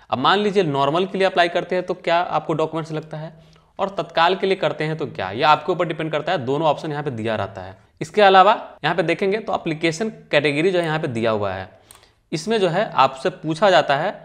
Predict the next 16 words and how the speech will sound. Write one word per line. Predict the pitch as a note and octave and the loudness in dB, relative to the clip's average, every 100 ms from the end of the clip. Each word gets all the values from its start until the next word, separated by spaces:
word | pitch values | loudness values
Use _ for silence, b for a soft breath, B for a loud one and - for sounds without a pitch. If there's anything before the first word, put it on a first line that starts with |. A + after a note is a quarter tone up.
| b b b b | b b b b
कि | - | -2
आप | - E3 D3 | 4 4 4
माइनर | C3 C3 E3 | 2 2 0
के | F#3 F#3 | 0 2
लिए | F#3 | 2
अप्लाई | F#3 F3 | 4 2
करना | F3 F3+ | 0 -4
चाहते | F3+ E3 E3 | -2 -2 -2
हैं | F#3 G#3+ | -6 -4
या | A3 - | -4 -2
एडल्ट | C3+ C#3 C3 A2+ | 2 2 2 -2
के | G#2+ | -4
लिए | G2 | -4
या | A#2+ E3+ | -2 -2
सीनियर | F3 C#3+ C3+ | -2 -2 -2
सिटीजन | A#2+ G#2+ F#2+ F#2 | -2 -6 -8 -10